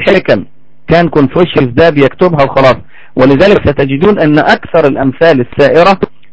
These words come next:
هي أمثال صينية. هتلاقي الراجل كان بيكتب كده، كان راجل عنده القدرة على الكتابة وعنده موهبة الكتابة، فكان بإيه؟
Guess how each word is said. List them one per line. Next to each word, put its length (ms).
هي 160
أمثال 380
صينية. 500
هتلاقي 280
الراجل 200
كان 240
بيكتب 380
كده، 180
كان 200
راجل 280
عنده 320
القدرة 500
على 140
الكتابة 380
وعنده 360
موهبة 500
الكتابة، 440
فكان 340
بإيه؟ 340